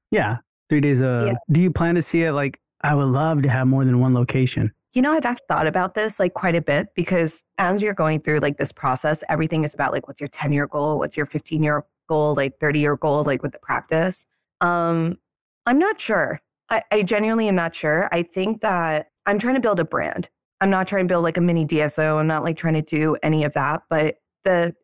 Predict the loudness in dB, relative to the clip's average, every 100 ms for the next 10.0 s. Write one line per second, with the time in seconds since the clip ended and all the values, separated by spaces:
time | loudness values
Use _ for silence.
0 | -6 -6 -6 -2 0 2 0 0 -2 -4
1 | -2 -4 -4 -4 -4 0 -2 0 -2 -2
2 | -4 -8 -12 -4 -2 0 2 2 2 2
3 | 0 0 0 0 -4 0 2 0 -4 _
4 | -4 0 2 2 0 0 -2 0 0 2
5 | 0 -2 0 2 2 -2 -8 -4 0 0
6 | 0 -4 -6 -8 -20 _ _ -2 -2 0
7 | 0 2 2 0 -4 -4 -2 -2 -4 -4
8 | -2 0 0 -4 -2 -2 0 -4 -2 0
9 | -2 -2 -4 0 0 0 0 0 0 -2